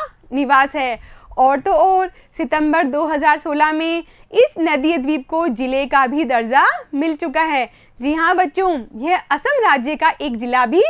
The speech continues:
बन गया है। अब आगे बढ़ते हैं और देखते हैं कुछ प्रमुख आबों के बारे में। अब ये आब क्या होते हैं? जैसे कि दोआब और पंजाब।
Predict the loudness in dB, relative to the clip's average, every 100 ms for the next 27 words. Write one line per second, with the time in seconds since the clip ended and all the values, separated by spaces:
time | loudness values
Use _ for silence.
0 | 0 -2 -2 0 0 0 0 -4 -6 _
1 | _ -4 0 2 2 2 0 0 0 0
2 | 0 -4 _ -2 0 0 -2 -2 -2 0
3 | 0 -2 -4 -16 _ 2 2 0 -8 -2
4 | 2 2 0 -2 -20 0 2 2 2 0
5 | 2 2 4 2 0 -2 -8 -16 -10 -8
6 | -2 2 4 2 2 4 4 2 -2 -2
7 | -4 -12 -20 _ -4 -4 -6 -6 -2 2
8 | 4 4 4 4 4 4 2 2 0 0
9 | 2 0 0